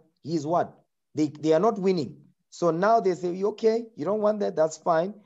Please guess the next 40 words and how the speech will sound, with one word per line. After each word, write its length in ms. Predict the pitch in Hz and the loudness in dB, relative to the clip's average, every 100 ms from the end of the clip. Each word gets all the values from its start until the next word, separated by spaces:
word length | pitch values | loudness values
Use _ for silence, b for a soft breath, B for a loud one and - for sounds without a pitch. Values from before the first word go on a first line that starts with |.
| B _ | B _
Now 240 | - 170 196 | -2 0 0
he 80 | 175 | 0
says 200 | 175 151 | -2 0
they 120 | 151 | 2
will 140 | 151 | 2
bring 280 | 127 170 214 | 0 0 0
him 140 | 208 | -2
to 100 | 185 | -4
the 180 | 160 151 - | -2 -2 2
elders 360 | 208 220 202 165 | 2 2 0 -2
of 120 | 160 | -4
his 200 | 139 131 | -4 -8
city 380 | - 180 127 117 b b _ | -8 -8 -6 -10 b b _
and 220 | - 151 143 | -2 -2 -2
unto 300 | 156 165 147 | -2 -2 -4
the 100 | 143 - | -4 -4
gates 460 | - 175 208 - - | 0 0 0 -6 -2
of 240 | 160 - - | -2 -2 -6
his 260 | 185 262 | -4 -4
place. 520 | - 147 - - - - _ _ _ _ _ _ _ _ _ _ - | -6 -8 -8 -14 -20 -20 _ _ _ _ _ _ _ _ _ _ -8
You 120 | 160 | -6
see 100 | 208 | 2
that 220 | 220 208 | 2 2
thing 160 | 220 220 | -2 0
right 200 | 220 202 | 0 2
there? 220 | 214 220 - _ _ _ | 2 2 -8 _ _ _
The 260 | 131 160 160 | 0 0 4
elders 320 | 214 240 220 | 2 4 0
of 160 | 196 175 | -2 -4
the 100 | 165 | -6
city 460 | 143 196 170 190 165 | -8 -12 -10 -8 -6
and 160 | 151 151 | -6 -4
unto 320 | 165 160 165 | -6 -6 -6
the 160 | 143 135 | -4 -4
gate 520 | - 170 170 151 - _ _ _ | -2 0 0 -2 -16 _ _ _
of 260 | 143 147 139 - _ - | 0 0 0 -10 _ -14
his 360 | 107 131 123 | -8 -8 -8
place. 500 | _ - 123 - - | _ -8 -8 -8 -12
Meaning 240 | 139 143 135 | -10 -6 -4
what? 260 | 135 107 | -4 -4